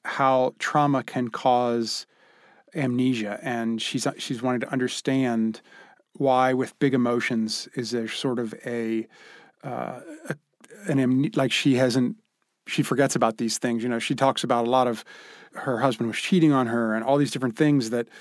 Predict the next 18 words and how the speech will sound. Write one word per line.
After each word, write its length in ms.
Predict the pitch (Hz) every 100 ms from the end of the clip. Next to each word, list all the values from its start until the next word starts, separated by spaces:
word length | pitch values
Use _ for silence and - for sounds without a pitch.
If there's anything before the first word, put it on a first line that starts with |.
| - - -
um, 280 | 147 123 120
she 160 | - 143
blocked, 540 | 120 127 151 151 -
she's 240 | - 139
blocked 420 | 110 135 135 135 147
out 180 | 131
these 160 | 131 113
memories, 640 | 123 131 113 110 131 -
and 140 | 208 123
she 120 | 135
wants 280 | 123 120 -
to 80 | 127
know 180 | 120
why 380 | 117 113 117 117
trauma 360 | 117 - 110 110
causes 480 | - 117 117 - -
that 160 | -
amnesia. 540 | 123 127 135 135 -